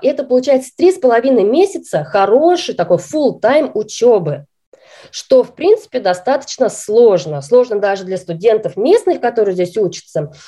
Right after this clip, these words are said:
Если же, а, у человека нету хорошего языка,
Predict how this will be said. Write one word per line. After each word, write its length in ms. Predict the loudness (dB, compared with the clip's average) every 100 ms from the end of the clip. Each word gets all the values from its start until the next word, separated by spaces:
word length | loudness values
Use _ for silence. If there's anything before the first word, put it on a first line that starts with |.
| -20 _
Если 480 | -8 -2 0 0 -2
же, 340 | 0 0 0 -2 _ _ _
а, 360 | -2 0 2 2
у 80 | -2
человека 680 | -6 -4 0 2 2 0 -2
нету 540 | 0 2 2 0 -6
хорошего 500 | -4 0 0 0 -2
языка, 840 | -2 0 -2 -2 -2 0 0 -2